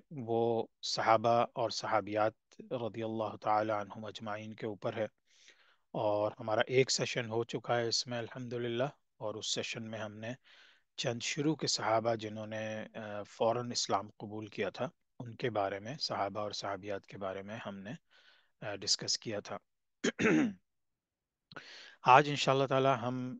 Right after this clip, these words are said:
آ، م، ارادہ تو ہمارا یہ تھا کہ ہم، آ، آ، عشرہ مبشرہ کے اوپر کریں گے، لیکن چونکہ، م، میں سمجھتا ہوں کہ انشاءاللہ صحابہ اور صحابیات دونوں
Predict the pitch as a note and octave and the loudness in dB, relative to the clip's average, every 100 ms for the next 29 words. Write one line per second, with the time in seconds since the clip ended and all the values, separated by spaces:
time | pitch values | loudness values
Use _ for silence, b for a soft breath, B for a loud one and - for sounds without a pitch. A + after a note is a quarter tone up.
0 | - A#2 G#2+ G#2+ G#2 G2+ - _ - A2+ | -8 -4 -2 -2 -4 -8 -16 _ -16 -16
1 | G#2+ G#2+ G3+ - - D#2+ A#2+ B2 A#2 C3+ | -16 -18 -18 -14 -10 -6 2 6 6 6
2 | C3 B2 B2 B2 A2 B2 B2 A#2 A#2 A2+ | 2 0 2 2 0 -2 -4 -4 -8 -8
3 | A2 A2 - - G#2+ G2+ G2 _ _ b | -8 -8 -10 -8 -8 -6 -10 _ _ b
4 | b b b b b B2+ A2 A2 - B2 | b b b b b -4 -2 0 0 0
5 | A#2+ A2+ G#2 C#3+ C3+ B2+ B2+ - A#2 - | 0 -4 -2 2 2 2 -2 -4 -6 -4
6 | A2 G#2+ A2 A#2+ A#2 - A#2 A2+ A2 - | -6 -4 -4 -4 -4 -6 -8 -8 -10 -10
7 | A2+ - A2+ A2+ G#2+ - _ C3 A2 A2 | -10 -6 -4 -2 -4 -10 _ -20 -16 -10
8 | A2+ A2+ - G#2+ - A#2+ A2 B2 A2 - | -6 -6 -6 -8 -8 -6 -6 -8 -4 -2
9 | A2+ A2+ - A2 G#2+ A#2+ A#2+ A2 G2+ G#2 | 0 0 2 4 4 4 0 0 -4 -4
10 | G2+ A2 A2+ G#2 G#2+ A#2 B2+ | 0 0 0 -4 -8 -4 -6